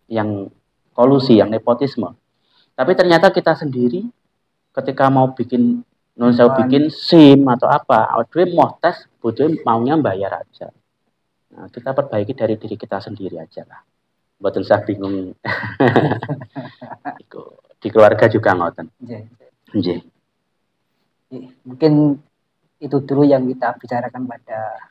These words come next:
Speaker 2: kesempatan kali ini, Ustadz Sigit.
Speaker 1: Iya.
Speaker 2: <laughs> Terima kasih atas kesempatannya, terima kasih atas kehadirannya di sini, di podcast
Speaker 1: Sami-sami.
Speaker 2: Ngaji edisi kali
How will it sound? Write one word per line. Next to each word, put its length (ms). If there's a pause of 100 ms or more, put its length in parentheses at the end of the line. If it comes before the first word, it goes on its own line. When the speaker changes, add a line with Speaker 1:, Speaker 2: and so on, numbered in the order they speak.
(420)
Speaker 2:
kesempatan 400
kali 240
ini, 100 (560)
Ustadz 380
Sigit. 340 (240)
Speaker 1:
Iya. 180 (440)
Speaker 2:
<laughs> 400
Terima 240
kasih 340
atas 300
kesempatannya, 800
terima 520
kasih 220
atas 320 (880)
kehadirannya 640
di 300
sini, 360
di 120
podcast 240
Speaker 1:
Sami-sami. 580
Speaker 2:
Ngaji 60
edisi 240
kali 200